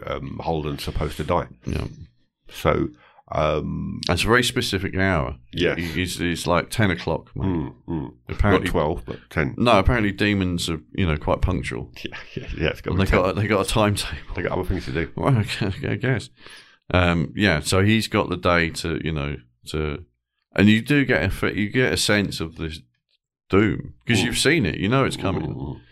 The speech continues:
Speaker 1: mm, mm.
Speaker 2: and he's
Speaker 1: Well, he's kinda,
Speaker 2: powerless.
Speaker 1: he's kinda seen it as well, hasn't he? Like,
Speaker 2: He,
Speaker 1: like, yeah.
Speaker 2: he has now, yeah. So you can't, you do kinda get this sort of death sentence, uh, death row kind of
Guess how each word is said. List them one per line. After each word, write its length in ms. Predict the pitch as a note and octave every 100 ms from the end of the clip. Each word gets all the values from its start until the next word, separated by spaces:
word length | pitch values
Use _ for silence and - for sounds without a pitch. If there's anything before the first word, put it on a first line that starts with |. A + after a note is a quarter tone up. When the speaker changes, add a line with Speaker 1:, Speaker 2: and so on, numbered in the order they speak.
| B1+
Speaker 1:
mm, 60 |
mm. 60 | B1 - - -
Speaker 2:
and 640 | E2+ E2 E2 E2 E2 -
he's 200 | - - - F2+
Speaker 1:
Well, 80 | F#2+
he's 100 | -
kinda, 140 | F#2 G#2
Speaker 2:
powerless. 180 | - -
Speaker 1:
he's 120 | A2
kinda 240 | - - -
seen 220 | - B2
it 120 | -
as 80 | B1+
well, 180 | F2+ D#2+
hasn't 160 | E3 B1
he? 60 |
Like, 100 | - A2+
Speaker 2:
He, 120 | A#2+
Speaker 1:
like, 120 | G2+
yeah. 80 | F#2
Speaker 2:
he 120 | G2 G2
has 300 | A#2+ F2+ -
now, 220 | C2+ A#1+
yeah. 280 | E2+ D#2 - _ _ - - - - _
So 220 | - F2+
you 180 | F2+ F#2+
can't, 300 | - G#2+ A2+
you 100 | F#2
do 200 | E2+ A#2+ -
kinda 280 | G2+ F#2
get 260 | F2 D2+ -
this 120 | -
sort 160 | - -
of 140 | -
death 280 | - F#2+ G2
sentence, 600 | - D#2+ - D2 - - - _
uh, 280 | D#2+ D2+ D2 C#2+
death 280 | E2 F#2 -
row 240 | F#2+ G#2
kind 300 | F2 F#2 E2+
of 140 | D#2